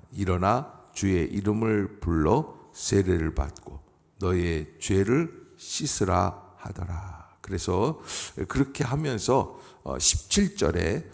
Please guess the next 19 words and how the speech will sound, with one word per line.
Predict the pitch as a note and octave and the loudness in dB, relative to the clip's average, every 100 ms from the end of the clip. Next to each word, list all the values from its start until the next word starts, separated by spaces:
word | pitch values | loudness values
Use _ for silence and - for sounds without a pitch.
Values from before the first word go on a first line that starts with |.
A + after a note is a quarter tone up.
| - | -2
"후에 | - A2+ G2 F#2+ | 4 6 6 4
내가 | F#2+ F2+ F#2+ | 0 0 2
예루살렘으로 | F#2 F#2 - F2 F2+ E2 E2 | 2 2 0 0 0 0 2
돌아와서 | - E2+ F2 E2+ E2+ - | 2 4 2 2 0 -4
성전에서 | - F2+ G2 F2+ F#2 - | -2 -2 -2 -2 -2 -4
기도할 | E2 - E2+ F2 - | -6 -2 0 0 -4
때 | C#2+ | 0
황홀한 | - B2 A#2 G2 F#2+ F2+ | 2 2 -2 -2 -2 -2
중에", | E2+ E2 F#2 F2 - - - | -4 -2 -2 -4 -10 -20 -8
십팔 | - - - A2+ - | -6 8 8 8 4
절, | C#2 C#2 | -2 -2
시작. | - G#2 G2+ E2 - A#2 - - - - - | 0 2 2 0 -4 -6 -8 -14 -20 -18 4
"봄에 | F2+ F2 F2 D#2+ - - | 6 6 4 2 -6 -10
주께서 | - - F2 F#2 - F#2 F2+ | -8 -2 2 2 4 4 4
내게 | F2 F2+ F#2 | 2 -2 -2
말씀하시되 | F2 E2 - - D#2 D#2 - A#2+ C3 - - - | -2 -2 -4 -6 -6 -6 -4 -4 -4 -10 -20 -14
속히 | - D#3+ - - - D3 C#3+ C3 | -4 -4 -4 -14 -2 0 2 2
예루살렘에서 | G2 G#2 G2+ G2 F#2+ F2+ D#2+ F2+ F#2 | 2 0 0 0 0 0 0 2 0
나가라. | E2+ D2+ - F2+ G2 | -2 -6 -6 -10 -10